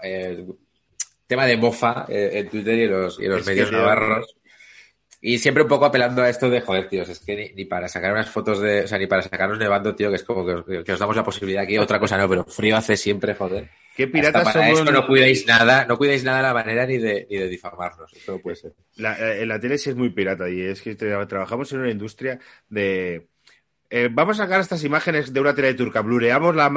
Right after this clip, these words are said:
Speaker 2: el canal y da igual, y las chutamos y no pasa nada.
Speaker 1: <laughs>
Speaker 2: Estas cosas que se hacen, sobre todo en prensa, en televisión deportiva, en plan, bueno, pues tú dale la, pues como se hace en YouTube, dale la vuelta a la imagen y es otra.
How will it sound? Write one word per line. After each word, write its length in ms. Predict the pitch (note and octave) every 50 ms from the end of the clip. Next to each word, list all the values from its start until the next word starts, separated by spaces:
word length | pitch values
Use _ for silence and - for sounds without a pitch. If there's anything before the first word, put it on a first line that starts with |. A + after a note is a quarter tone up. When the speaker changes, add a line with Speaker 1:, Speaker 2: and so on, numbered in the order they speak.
| C#3
Speaker 2:
el 400 | C#3 C3+ C3+ C3+ C3 C3 C3 B2+
canal 460 | - C3 B2 B2 C3 D3 F#3 G#3 A3 -
y 120 | F3+ C#3+
da 100 | C3+ E3
igual, 400 | F3 C#3+ B2+ C3 B2+ B2+ A#2 G#2+
y 140 | G#2 A2 G#2+
las 200 | G#2+ A2+ A#2 G#2+
chutamos 460 | - B2+ A#2 - C3+ B2+ B2 A2+ G2+
y 40 | A#2+
no 120 | B2+ C#3+
pasa 180 | C#3 C#3+ - E3 A#2+
nada. 200 | A2+ A2+ G#2+ A2
Speaker 1:
<laughs> 20 |
Speaker 2:
Estas 280 | C#3 C#3+ - D#3+ D3+ -
cosas 260 | - E3 D3 D3 C#3 -
que 80 | C#3+
se 180 | B2 - - G#2
hacen, 400 | G#2+ B2 B2 - C#3+ C#3+ C#3+ D3+ _ _ _ - _ _
sobre 180 | - A#2+ A#2 G#2
todo 100 | C3 D#3
en 120 | D#3 C#3
prensa, 200 | D3+ D3 - D3+
en 140 | C3 B2+ B2
televisión 380 | A#2+ A#2 A#2 A#2 G#2 A#2+ A#2+
deportiva, 440 | B2+ A#2+ G2+ G2+ F2 - G#2 G#2 G2+ F#2+
en 100 | F#2+ E2+
plan, 160 | G2+ G2 - - - - _
bueno, 240 | - F#3+ G#3+ F#3+ D#3
pues 140 | D#3 C#3+
tú 80 | - G3
dale 180 | G#3+ G#3+ G#3 G3
la, 160 | F3+ D3+ A#2
pues 160 | A2+ A#2 G2
como 280 | - F#2+ A2 G#2+ G#2+ G2+
se 140 | G2 - A2+
hace 100 | A#2 D#3+
en 60 | D#3+
YouTube, 220 | B2+ A2 A#2 C#3+
dale 180 | C3 D3 F#3+ G#3
la 80 | F#3+ E3+
vuelta 240 | D#3+ E3+ E3+ D#3+
a 40 | E3
la 60 | D3+
imagen 380 | C#3+ B2+ C3 D3+ D#3 - E3+ D#3
y 20 |
es 140 | C#3+ A#2+ -
otra. 280 | A#2+ A#2 B2 G#2 -